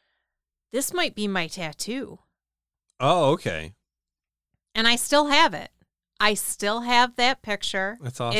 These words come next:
Speaker 2: awesome.
Speaker 1: framed. I also have a tank top with the same Blue Fairy on it.
Speaker 2: Mm-hmm.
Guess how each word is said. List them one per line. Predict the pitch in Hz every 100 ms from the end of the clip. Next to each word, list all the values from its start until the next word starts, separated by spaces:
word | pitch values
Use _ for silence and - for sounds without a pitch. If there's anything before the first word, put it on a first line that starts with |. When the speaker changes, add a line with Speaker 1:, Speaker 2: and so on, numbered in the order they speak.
| 226
Speaker 2:
awesome. | -
Speaker 1:
framed. | 196 175 165 202 - _ 196
I | 185
also | 180 208 208 220 202
have | 202 196 185 190 190 -
a |
tank | - 220 262 294
top | - 156 180 - _ _ _
with | 202 202
the | 196
same | - 208 208 214
Blue | 226 247
Fairy | - 302 320 202 160
on | 156 147
it. | 165 - -
Speaker 2:
Mm-hmm. | 101 104